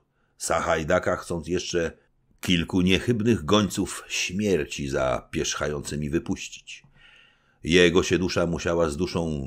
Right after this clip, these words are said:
Dydziuka połączyć, aby zawartą na galerze tureckiej przyjaźń węzłami wieczności utrwalić.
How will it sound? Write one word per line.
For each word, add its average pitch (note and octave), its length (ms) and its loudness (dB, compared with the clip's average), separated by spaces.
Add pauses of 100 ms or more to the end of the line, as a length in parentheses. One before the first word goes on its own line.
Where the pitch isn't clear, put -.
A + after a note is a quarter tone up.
Dydziuka E2+ 680 -2
połączyć, E2+ 880 -4 (440)
aby C#2 440 -2
zawartą D2+ 640 2
na D2+ 200 -2
galerze D#2+ 420 2
tureckiej D#2+ 480 0
przyjaźń D2+ 680 -2
węzłami D#2 560 -4
wieczności D2+ 520 -6
utrwalić. C2+ 800 -8